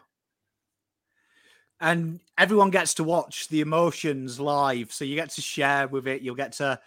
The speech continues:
see the excitement, the, the misery, <laughs> the anger. No doubt there'll be some new swear words learned halfway through the season on watch-alongs. Exciting time, isn't it? 'Cause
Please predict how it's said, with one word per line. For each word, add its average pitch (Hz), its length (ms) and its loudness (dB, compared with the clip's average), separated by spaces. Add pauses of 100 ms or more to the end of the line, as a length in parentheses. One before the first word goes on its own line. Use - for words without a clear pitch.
(280)
see 160 240 -4
the 147 140 0
excitement, 135 840 -4
the, 123 300 -4 (360)
the 135 120 -6
misery, 156 760 0
<laughs> - 60 -20
the 147 140 0
anger. 156 480 2
No 165 240 -2
doubt 151 360 2 (360)
there'll 156 100 -6
be 151 60 -4
some 156 220 -4
new 160 180 -4
swear 156 380 2
words 151 360 -4
learned 143 380 -2
halfway 147 340 -2
through 160 200 -4
the 147 60 -6
season 156 380 -4
on 151 80 -8
watch-alongs. 175 580 -2 (360)
Exciting 247 540 0
time, 247 300 2
isn't 240 200 0
it? 131 160 -4 (180)
'Cause 180 220 -4